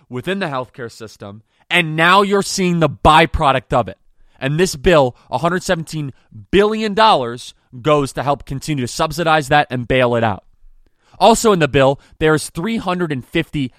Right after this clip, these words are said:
billion dollars in loans to small businesses. So, in theory, I support this, but it's actually not even a loan. It's a grant. What you spend on payroll, utilities, or rent doesn't have to be repaid. So it's not a loan.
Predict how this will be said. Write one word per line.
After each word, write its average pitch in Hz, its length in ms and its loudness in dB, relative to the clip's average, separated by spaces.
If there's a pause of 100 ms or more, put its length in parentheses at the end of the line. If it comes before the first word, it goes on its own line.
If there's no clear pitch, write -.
(300)
billion 214 440 4
dollars 156 420 2
in 131 180 -6
loans 131 360 0
to 127 80 -10
small 127 280 -4
businesses. 113 640 -6 (300)
So, 190 300 2 (240)
in 170 160 -4
theory, 247 520 -2
I 165 200 0
support - 520 0
this, 120 400 -6 (360)
but 139 280 -4
it's 156 200 -8
actually 214 440 -2
not 151 320 -2
even 147 220 -6
a 131 60 -2
loan. 117 520 -2
It's 147 200 -8
a 123 100 -6
grant. 113 640 -6 (320)
What 165 180 2
you 214 80 -4
spend 214 260 -4
on 165 120 -2
payroll, 160 380 -2
utilities, 151 560 -6
or 123 120 -4
rent 131 340 -4
doesn't 151 240 0
have 151 120 -2
to - 60 -16
be 131 120 -4
repaid. 117 560 -4
So 190 100 0
it's - 80 -2
not 220 140 2
a - 20 2
loan. 117 420 -8